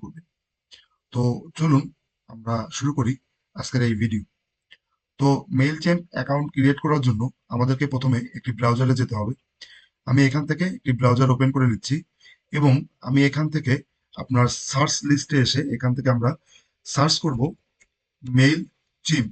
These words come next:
এই জিনিসটা লিখে আমরা এখানে এন্টার প্রেস করব।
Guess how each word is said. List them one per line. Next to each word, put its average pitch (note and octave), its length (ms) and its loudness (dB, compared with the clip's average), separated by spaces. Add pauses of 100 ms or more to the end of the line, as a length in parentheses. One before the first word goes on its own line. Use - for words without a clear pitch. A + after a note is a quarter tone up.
(340)
এই C#3 220 4
জিনিসটা C#3+ 280 0
লিখে B2+ 280 2 (380)
আমরা B2+ 300 4 (160)
এখানে B2+ 240 0 (300)
এন্টার C3+ 260 2
প্রেস A#2 200 0
করব। - 180 -16